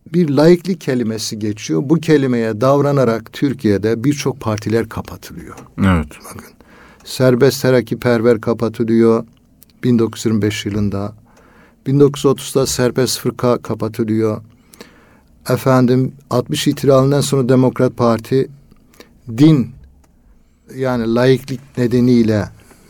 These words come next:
Speaker 1: yine laiklik ileri sürülere kapatılıyor. Milli Nizam Partisi, Erbakan'ın kurduğu parti.
Speaker 2: Doksanlarda
Speaker 1: Milli
Speaker 2: yine.
Speaker 1: Selamet Partisi, Refah Partisi.
Speaker 2: Refah Partisi.
Speaker 1: Hele Refah Partisi'nin kapatılma iddianamesi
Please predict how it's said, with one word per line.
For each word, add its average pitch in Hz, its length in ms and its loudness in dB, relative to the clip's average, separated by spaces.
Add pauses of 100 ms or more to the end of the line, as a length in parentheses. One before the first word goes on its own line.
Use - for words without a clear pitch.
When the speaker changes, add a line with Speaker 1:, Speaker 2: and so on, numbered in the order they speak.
(160)
Speaker 1:
yine 107 280 2
laiklik 110 480 -2
ileri 107 220 0
sürülere 104 540 -2
kapatılıyor. 98 760 -8 (1040)
Milli 143 460 4
Nizam 135 360 -2
Partisi, 120 720 -2
Erbakan'ın 113 540 0
kurduğu 101 380 -4
parti. 95 640 -8 (140)
Speaker 2:
Doksanlarda 98 560 4
Speaker 1:
Milli 135 100 6
Speaker 2:
yine. 156 140 6
Speaker 1:
Selamet 131 540 2
Partisi, 110 680 -4 (1080)
Refah 160 380 4
Partisi. 151 580 -6
Speaker 2:
Refah 113 160 -8
Partisi. 85 300 -8
Speaker 1:
Hele 165 200 4
Refah 147 340 0
Partisi'nin 131 640 -4
kapatılma 139 680 -2
iddianamesi 120 1040 2